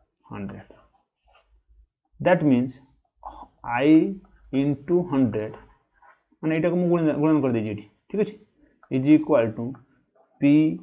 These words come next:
ଟି ଆର୍, ଠିକ୍ ଅଛି ନା? ତ ଫେର ମୁଁ ୟାକୁ ଲେଖିଦେଇପାରିବି, ଏମିତି ପୁଣି ଲେଖିଦେଇପାରିବି, ପି ଟି ଆର୍ is equal to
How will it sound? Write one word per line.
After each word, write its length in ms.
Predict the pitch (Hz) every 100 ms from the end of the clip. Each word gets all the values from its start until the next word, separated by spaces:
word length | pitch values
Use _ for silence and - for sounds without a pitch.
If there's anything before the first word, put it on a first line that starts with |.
| _ _ _ _ _ -
ଟି 140 | 143 147 151 160 - _ _ _ _ _
ଆର୍, 200 | 139 143 - _ _ _ _ _ _ _ _ _ _ _ _ _ _ _ _ _ _ _ _ _ _ _
ଠିକ୍ 140 | 185 175
ଅଛି 100 | 131
ନା? 100 | - - _ _ _ _ _ _ _ _ 185
ତ 100 | 175
ଫେର 120 | 127 101 - _ _ _ _ _ _ _ -
ମୁଁ 140 | 139 147
ୟାକୁ 180 | 147 170
ଲେଖିଦେଇପାରିବି, 440 | 160 160 147 123 127
ଏମିତି 220 | 156 170 170
ପୁଣି 120 | 170
ଲେଖିଦେଇପାରିବି, 400 | 165 170 175 175 180 - -
ପି 140 | 151 160 170 170 180 - -
ଟି 120 | 151 156 160 - 156 139
ଆର୍ 160 | 147 143 156
is 120 | 151
equal 280 | 156 151 117
to 60 | 113